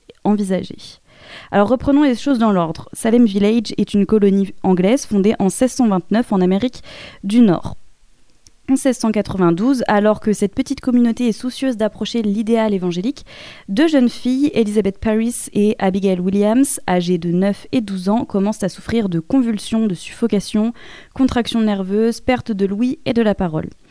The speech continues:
Alors notons que ces deux jeunes filles sont respectivement la nièce et la fille du révérend du village, et donc, comme elles sont de sa famille, évidemment, le révérend va ordonner aux villageois que l'on prie pour elles. Mais rien n'y fait et elles ne guérissent pas,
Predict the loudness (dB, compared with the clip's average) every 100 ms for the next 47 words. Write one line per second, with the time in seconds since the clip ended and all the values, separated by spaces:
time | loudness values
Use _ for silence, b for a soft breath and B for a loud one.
0 | B B B 2 4 2 2 -2 -2 -4
1 | -4 -4 -2 -4 -4 -6 -2 -2 -4 -6
2 | -6 -6 -8 -6 -2 0 0 2 0 -2
3 | -6 -10 -2 -2 -2 -4 -6 -4 -2 0
4 | 0 2 0 0 2 4 4 2 -2 B
5 | B B B 2 6 4 4 0 0 2
6 | 2 2 0 -2 -2 -2 0 2 2 2
7 | 4 4 4 4 4 2 0 0 0 0
8 | 2 2 2 2 4 4 2 0 2 4
9 | 4 2 0 0 -4 0 2 2 -2 -10
10 | -6 -2 -2 -4 B B B B B -2
11 | 2 2 2 4 4 4 2 2 2 2
12 | 4 4 2 0 -2 -8 -6 -2